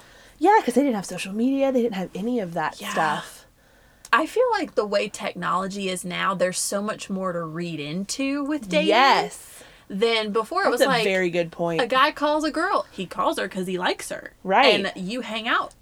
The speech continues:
Speaker 2: You don't even hang out. You go out with
Speaker 1: Right.
Speaker 2: a guy because he likes you and he wants to date you. It's not this,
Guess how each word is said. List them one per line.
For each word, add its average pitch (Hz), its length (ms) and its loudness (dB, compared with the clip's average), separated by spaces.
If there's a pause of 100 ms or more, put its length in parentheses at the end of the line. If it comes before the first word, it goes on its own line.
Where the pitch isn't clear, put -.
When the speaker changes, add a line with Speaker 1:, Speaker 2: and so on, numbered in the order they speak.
(200)
Speaker 2:
You 180 140 -6
don't 175 100 -6
even 160 140 -10
hang 190 180 -8
out. 294 160 -2
You 190 200 -4
go 233 280 4
out - 260 -4
with 180 120 2
Speaker 1:
Right. 202 220 6
Speaker 2:
a - 20 4
guy 139 340 -2
because 160 320 -6
he 165 100 -4
likes 156 280 -4
you 160 60 -6
and 151 80 -10
he 160 60 -12
wants 151 200 -8
to 165 60 -12
date 151 200 -6
you. 156 140 -4
It's 185 160 -8
not 208 180 -4
this, 180 240 -4